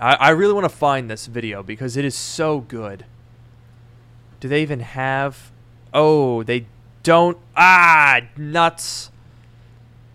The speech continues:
They, Apple, like, deletes videos after, like, some random amount of time. So they still have the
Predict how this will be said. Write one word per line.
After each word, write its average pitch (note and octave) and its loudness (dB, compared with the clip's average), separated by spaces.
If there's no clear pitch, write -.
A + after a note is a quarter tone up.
They, D3+ 0
Apple, F#3 2
like, F3 -2
deletes C#3+ -8
videos B2 -6
after, B2+ -4
like, A2+ -8
some C3+ -6
random B2+ -6
amount B2 -6
of A2+ -12
time. A#2+ -10
So D#3 0
they E3+ 2
still G#3+ -2
have F#3+ 0
the C#3+ -6